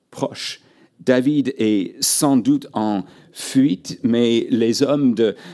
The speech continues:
Saül, ou je ne sais pas qui, euh, sont en passe de le rattraper et le cerner. Verset, euh, treize. Une multitude de taureaux m'entoure,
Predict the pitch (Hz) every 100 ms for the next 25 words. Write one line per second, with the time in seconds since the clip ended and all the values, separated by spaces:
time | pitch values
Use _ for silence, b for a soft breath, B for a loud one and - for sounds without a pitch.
0 | B _ 127 - - 117 143 156 143 120
1 | 110 98 98 92 - 101 - 101 87 -
2 | _ _ - - _ - - 151 139 -
3 | b b b - 107 101 - - - 147
4 | 135 120 104 143 135 - 101 104 - 98
5 | 143 - 131 127 113 104 120 117 113 104
6 | B B - - 175 170 131 107 135 131
7 | - 117 - B B - 107 - - -
8 | - 180 123 85 92 - - - _ _
9 | - _ _ - _ - - 123 127 131
10 | 190 202 202 185 202 180 180 196 185 175
11 | 151 160 190 170 - 196 160 110